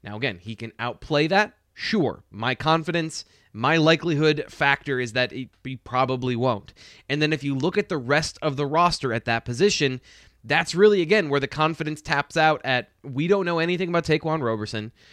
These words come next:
You better hope and pray that a freshman quarterback does not play in the game in Christian Veilleux,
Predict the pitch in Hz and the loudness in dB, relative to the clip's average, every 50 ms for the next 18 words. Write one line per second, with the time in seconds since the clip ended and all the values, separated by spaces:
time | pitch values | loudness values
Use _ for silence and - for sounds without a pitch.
0 | - - _ _ - 110 131 147 151 127 160 165 156 147 143 135 113 117 156 180 | -20 -20 _ _ -10 -6 -4 -2 2 4 6 6 6 6 4 4 8 10 10 10
1 | - - 180 180 - - 214 233 220 180 170 160 156 151 139 139 135 104 135 147 | 10 8 0 0 0 0 4 6 6 6 6 4 2 0 2 0 0 0 0 -2
2 | 135 - - 151 160 165 - - 170 160 139 156 196 202 170 156 147 143 143 131 | -2 -2 -2 -2 0 0 -2 -2 -6 -6 -2 0 0 2 2 2 2 2 0 -2
3 | 117 - 147 151 160 143 151 156 156 156 - - 165 165 160 160 147 180 175 170 | -2 0 2 2 2 0 -2 -4 -4 -4 -4 -4 -4 -4 -4 -4 -4 -2 -2 -2
4 | 156 143 139 107 139 127 - 151 143 - - 135 123 120 170 185 156 131 123 120 | -2 -4 -4 -6 -8 -8 -6 -6 -6 -6 -6 -8 -4 0 2 2 2 2 0 -2
5 | 113 | -2